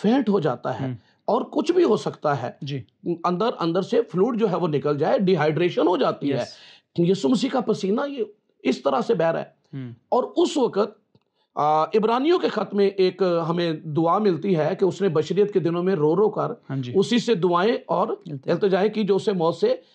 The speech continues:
Speaker 1: बचा सकता था। बात समझते हैं कि देखिए, उसने मौत के बचने के लिए दुआ की है
Speaker 2: ऐसा नहीं।
Speaker 1: और वो बचा लिया गया। ऐसा नहीं था।
Speaker 2: जी।
Speaker 1: यीशु मसीह का आना, यीशु मसीह का पैदा होना ही मरने के लिए था।
Speaker 2: यस, बिल्कुल,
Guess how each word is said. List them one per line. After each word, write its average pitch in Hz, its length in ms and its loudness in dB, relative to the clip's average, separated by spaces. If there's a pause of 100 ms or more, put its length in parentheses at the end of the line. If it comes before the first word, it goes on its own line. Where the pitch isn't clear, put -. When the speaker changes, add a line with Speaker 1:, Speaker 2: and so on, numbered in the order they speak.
(180)
Speaker 1:
बचा 202 240 0
सकता 160 340 -2
था। 156 140 0
बात 220 220 2
समझते 233 380 2
हैं 226 140 0
कि 214 60 4
देखिए, 214 280 0
उसने 226 180 -2
मौत 185 300 0
के 190 220 2
बचने 175 340 0
के 202 100 -2
लिए 185 140 2
दुआ 160 260 2
की 302 160 -4
है 277 280 0
Speaker 2:
ऐसा 135 220 -6
नहीं। 127 140 -4
Speaker 1:
और 180 160 2
वो 202 420 0
बचा 170 280 0
लिया 190 200 2
गया। 131 220 0 (1300)
ऐसा 196 240 -2
नहीं 214 180 2
था। 151 380 -8
Speaker 2:
जी। 120 180 -12 (160)
Speaker 1:
यीशु 202 440 0
मसीह 330 280 2
का 233 100 0
आना, 208 680 0 (260)
यीशु 202 240 0
मसीह 240 240 -2
का - 120 2
पैदा 185 400 0
होना 175 400 0
ही 349 160 -2
मरने 180 340 0
के 151 120 0
लिए 113 200 -4
था। 151 120 -2
Speaker 2:
यस, 180 200 -6
बिल्कुल, 165 260 -2